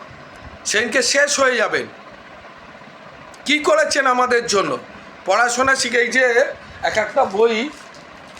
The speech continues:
কোনোদিন পড়েছেন? এইসব বই পড়ার যোগ্যতা আছে আপনার? এক একটা বইয়ের দাম হচ্ছে বারোশো টাকা। পড়ে কি, কি করছি আমরা? দালালি করছি। পড়ে আমরা, পড়ে দালালি করছেন, দালাল বানিয়ে দিয়েছেন আপনি।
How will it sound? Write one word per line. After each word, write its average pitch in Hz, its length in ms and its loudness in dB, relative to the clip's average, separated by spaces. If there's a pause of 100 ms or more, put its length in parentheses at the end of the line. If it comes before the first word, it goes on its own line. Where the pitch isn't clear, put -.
(160)
কোনোদিন 247 340 2 (100)
পড়েছেন? 247 400 2
এইসব 208 340 0
বই 247 380 0
পড়ার 202 260 0
যোগ্যতা 254 440 0
আছে 285 220 0
আপনার? 285 380 2 (400)
এক 175 120 -4
একটা 220 240 -2
বইয়ের 226 320 0
দাম 226 240 0
হচ্ছে 240 220 0
বারোশো 220 360 -2
টাকা। 233 220 0 (100)
পড়ে 240 160 2
কি, 269 300 -2 (140)
কি 277 140 0
করছি 254 380 -2
আমরা? 240 420 -2 (360)
দালালি 269 320 2
করছি। 202 440 -2 (680)
পড়ে 202 260 2
আমরা, 262 600 0
পড়ে 240 240 2
দালালি 262 480 0
করছেন, 262 400 -2
দালাল 233 320 2
বানিয়ে 254 280 0
দিয়েছেন 226 380 0
আপনি। 151 340 -6